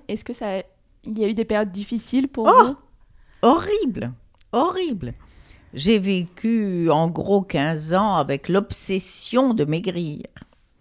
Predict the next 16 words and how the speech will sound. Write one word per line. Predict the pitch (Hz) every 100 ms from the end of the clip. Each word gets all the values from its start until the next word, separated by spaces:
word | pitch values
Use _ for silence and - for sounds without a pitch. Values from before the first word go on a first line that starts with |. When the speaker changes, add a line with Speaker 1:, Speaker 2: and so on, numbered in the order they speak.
| _ _ - -
Speaker 2:
Voilà, | 156 135
entre | 127 123 151
quinze | - 165 160 151
et |
trente | - 160 165 156
ans, | 127 -
en | 151
gros. | 135 151 139 - _ -
Vous | 120
voyez, | 131
entre | 139 131 131
quinze, | 123 143 139 -
oh, | 269 - -
horrible, | 226 226 160 110 - _
horrible. | 170 175 202 208 208 _ _ _ _ _ _ -
Euh, | 147 139 120